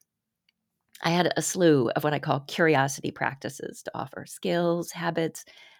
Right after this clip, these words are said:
little routines that we can use to strengthen our curiosity muscle day to day, moment to moment. But none felt more potent that day than one from the Right Question Institute, R Q I,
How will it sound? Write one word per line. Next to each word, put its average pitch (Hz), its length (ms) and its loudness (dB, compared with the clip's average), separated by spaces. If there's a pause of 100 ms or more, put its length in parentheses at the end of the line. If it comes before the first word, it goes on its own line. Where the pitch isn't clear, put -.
little 208 240 2
routines 165 760 -2 (360)
that 190 100 -2
we 226 140 4
can 247 200 2
use 156 260 4
to - 140 -10
strengthen 170 800 0
our 156 80 -4
curiosity 143 720 -2
muscle - 320 -8
day 170 240 2
to 185 100 0
day, 139 460 0 (560)
moment 135 400 2
to - 120 -10
moment. 127 380 -6 (1400)
But 262 160 0
none 240 320 8
felt 311 280 6
more 190 300 4
potent - 560 -2
that - 220 0
day 131 540 -2
than 165 180 0
one 185 260 4
from 190 180 -4
the 175 80 -2
Right 151 280 4
Question 139 460 -4
Institute, - 760 -8
R - 160 -6
Q 147 320 -8
I, 117 380 -6